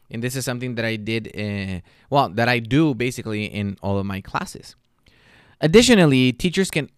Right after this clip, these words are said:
also incorporate student voice and choice, uh, agency, into their instructional practices. So giving students opportunities to provide input on class activities, projects,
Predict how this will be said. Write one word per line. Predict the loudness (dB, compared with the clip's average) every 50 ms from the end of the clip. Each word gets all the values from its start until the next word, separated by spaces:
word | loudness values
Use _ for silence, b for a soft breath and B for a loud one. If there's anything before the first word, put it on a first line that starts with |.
| _
also | 4 6 6 6 6 4 2 2
incorporate | 2 0 0 -2 -2 -2 -2 -4 -6 -6 -6
student | -6 -6 -4 -4 -4 -4
voice | -6 -4 -4 -4 -4 -4 -4
and | -6 -8 -6
choice, | -6 -6 -4 -4 -4 -4 -6 -8 -10
uh, | -10 -8 -8 -8 -10 -12 -16 _ _
agency, | -4 -2 -2 -2 -2 -4 -4 -4 -6 -8 -8 -10 b b b b b b b
into | -8 -6 -4 -4 -2
their | -2 -2 -4 -4
instructional | -4 -4 -6 -6 -4 -4 -4 -4 -4 -4 -4 -4 -2 -2 0 -2 -2 -2
practices. | -2 -2 0 0 -2 -2 -6 -8 -8 -8 -10 -10
So | -6 -6 -6 -6
giving | -4 -4 -4 -2 -2 -4
students | -4 -4 -4 -4 -4 -4 -2 -2
opportunities | -4 -4 -4 -8 -10 -6 -6 -4 -4 -4 -4 -6 -6 -6 -8 -8 -10 -16 _ _ _ _ _ _ _ _ _ _ _ _ _ _ _ _ _ -12
to | -12 -10
provide | -6 -6 -6 -4 0 2 4 4 6 4 4 2 0 -2
input | -2 0 0 2 2 2 2 0 -2 -6 -12 b b b b b b b b -8
on | -8 -6 -6
class | -6 -4 -2 -2 -2 -2 -4
activities, | -8 -8 -6 -6 -4 -4 -4 -6 -6 -8
projects, | -10 -6 -4 -2 -2 -2 -2 -4 -6 -6 -8 -12